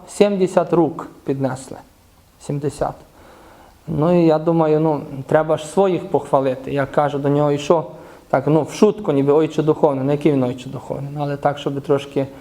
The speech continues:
жартом, каже: «І що, у вас теж такі є, що не помагають, да? Як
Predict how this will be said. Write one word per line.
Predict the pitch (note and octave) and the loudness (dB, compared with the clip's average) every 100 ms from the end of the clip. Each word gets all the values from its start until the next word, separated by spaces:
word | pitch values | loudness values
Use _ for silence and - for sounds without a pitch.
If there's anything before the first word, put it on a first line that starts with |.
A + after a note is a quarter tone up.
| - - - | -20 -20 -8
жартом, | C3+ C#3 - D#3 D3 | 0 2 2 -2 2
каже: | D#3 D3+ D#3+ | 0 0 -4
«І | |
що, | - | 0
у | E3 | 2
вас | D3 | 2
теж | - D#4 A3+ | 0 2 4
такі | D#3 - D#3+ | 2 2 2
є, | D3+ | 2
що | - C#3+ | 2 0
не | C#3+ | 2
помагають, | D3+ D3 C#3 C3 C3 C#3 | 2 2 2 0 -2 -2
да? | E3 | -2
Як | G3 | -2